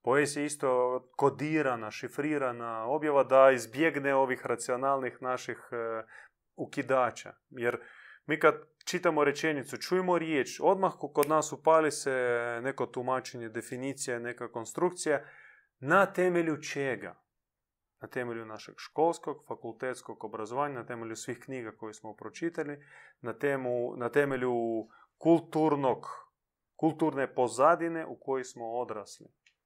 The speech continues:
I da se to izbjegne, e, i možda bolji način je poezija.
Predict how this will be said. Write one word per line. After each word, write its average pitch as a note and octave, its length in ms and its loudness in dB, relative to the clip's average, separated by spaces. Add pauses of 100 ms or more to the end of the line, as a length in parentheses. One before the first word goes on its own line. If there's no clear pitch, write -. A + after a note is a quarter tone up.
(160)
I A#2 80 -12
da B2+ 160 2
se - 100 -12
to F3+ 140 4
izbjegne, F#3+ 540 2
e, D#3+ 120 -6 (1500)
i A#2 460 -20
možda B2+ 540 6
bolji C#3 480 6
način D3+ 680 0 (1000)
je B2 320 -10
poezija. G#2 580 -8